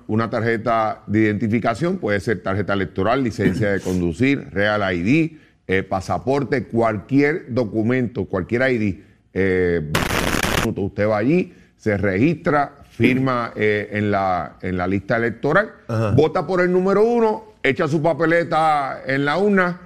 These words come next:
Speaker 2: ¿Esa
Speaker 1: y
Speaker 2: es
Speaker 1: a-
Speaker 2: tu recomendación, Juan
Speaker 1: Esa
Speaker 2: Oscar?
Speaker 1: es
Speaker 2: Que
Speaker 1: mi
Speaker 2: vote por
Speaker 1: recomendación.
Speaker 2: <laughs>
Speaker 1: Eso es fácil, Leo,
Speaker 2: Bien
Speaker 1: fácil.
Speaker 2: sencillo.
Speaker 1: Bien sencillo, bien
Speaker 2: Mira,
Speaker 1: sencillo.
Speaker 2: Juan,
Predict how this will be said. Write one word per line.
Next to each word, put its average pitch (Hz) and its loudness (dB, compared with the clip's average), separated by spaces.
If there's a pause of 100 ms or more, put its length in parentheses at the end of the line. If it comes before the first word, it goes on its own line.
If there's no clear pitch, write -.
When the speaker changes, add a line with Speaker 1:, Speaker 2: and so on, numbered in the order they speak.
(100)
Speaker 2:
¿Esa 170 4
Speaker 1:
y - 6
Speaker 2:
es - 4
Speaker 1:
a- 262 -2
Speaker 2:
tu 269 -2
recomendación, 262 2
Juan 220 4
Speaker 1:
Esa 135 2
Speaker 2:
Oscar? 156 2
Speaker 1:
es 170 0
Speaker 2:
Que 160 2
Speaker 1:
mi 170 6
Speaker 2:
vote 156 2
por 240 4 (120)
Speaker 1:
recomendación. 143 0 (120)
Speaker 2:
<laughs> - -14
Speaker 1:
Eso 127 -2
es 165 2 (120)
fácil, 160 0
Leo, 156 2
Speaker 2:
Bien 208 6
Speaker 1:
fácil. 254 4 (120)
Speaker 2:
sencillo. 165 2
Speaker 1:
Bien 120 2
sencillo, 123 0 (180)
bien 92 -2
Speaker 2:
Mira, 175 4
Speaker 1:
sencillo. 87 -6 (160)
Speaker 2:
Juan, 180 2